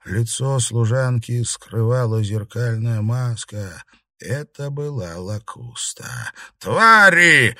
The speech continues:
прохрипел старик, схватившись за горло. "Вероломные ведьмы!" "Лакуста всего лишь заменила твою служанку", — рассмеялась дама теней. "Твоя беда, Аркадий, в том, что ты никогда не обращаешь внимания на прислугу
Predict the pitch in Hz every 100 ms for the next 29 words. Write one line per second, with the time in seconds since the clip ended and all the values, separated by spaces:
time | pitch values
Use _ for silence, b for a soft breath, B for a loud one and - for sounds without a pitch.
0 | B _ 104 98 85 95 - 95 85 -
1 | - 87 90 104 - 98 92 - 98 -
2 | 90 85 95 92 98 92 87 98 117 151
3 | 180 196 202 208 214 208 208 226 240 240
4 | 240 226 208 208 175 117 B B B 175
5 | 170 175 151 - - 151 143 135 127 131
6 | 127 120 139 160 - 113 113 - 131 123
7 | 101 101 98 98 - 117 113 B B 107
8 | 98 - 104 95 90 87 85 85 85 85
9 | - 82 85 87 87 B B B - 190
10 | 180 170 165 170 160 139 156 147 139 123
11 | 143 139 127 135 131 131 127 127 127 120
12 | 117 113 110 - 110 107 110 107 107 104
13 | 104 107 120 113 120 131 151 156